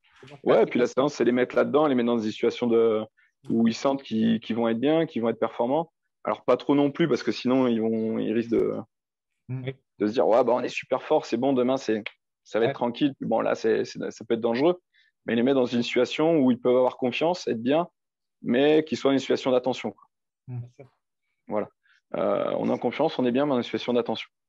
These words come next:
Speaker 2: Et on est prêt demain, voilà, on a nos points forts, on les identifie, on sait que l'ouverture d'espace, le duel là, c'est, on est bon. En défense, dans ce dispositif-là, on est bon. Puis moi, je sais faire ça, ça, ça. J'ai mes points clés qui me permettent de dire, bah voilà,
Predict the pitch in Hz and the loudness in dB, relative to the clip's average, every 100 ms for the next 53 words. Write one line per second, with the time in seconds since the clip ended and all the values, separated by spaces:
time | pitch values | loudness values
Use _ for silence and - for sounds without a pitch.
0 | _ _ 101 104 107 - 135 120 123 139 | _ _ -6 -4 -2 0 2 2 2 2
1 | 117 123 120 117 120 131 127 127 139 151 | 0 0 0 -2 0 0 0 0 0 -2
2 | _ - _ - 107 107 120 123 120 - | _ -20 _ -6 -2 0 0 0 -2 -4
3 | 135 127 123 120 117 117 120 120 117 - | 0 0 -2 -2 0 0 0 0 0 -2
4 | 127 - 107 123 120 123 123 107 104 101 | -2 -2 0 2 2 2 0 -4 -6 -6
5 | 101 110 120 143 - - - - - 110 | -10 -4 -2 -4 -8 -20 -20 -14 -4 -2
6 | 117 - 135 123 110 107 117 - 110 123 | 0 0 0 0 -2 -4 -6 -6 -4 0
7 | 123 120 113 127 131 110 120 117 - 107 | 2 0 0 -2 -2 -2 -2 -4 -8 -6
8 | 113 - 123 113 120 120 - 123 - _ | -4 -2 -2 -2 -4 -2 0 0 -2 _
9 | _ _ - 113 110 123 123 123 120 135 | _ _ -10 -4 0 0 0 -2 2 0
10 | 131 110 104 110 110 113 120 110 107 110 | 0 -4 -2 -2 -2 0 0 0 0 2
11 | 127 113 87 | 2 0 -4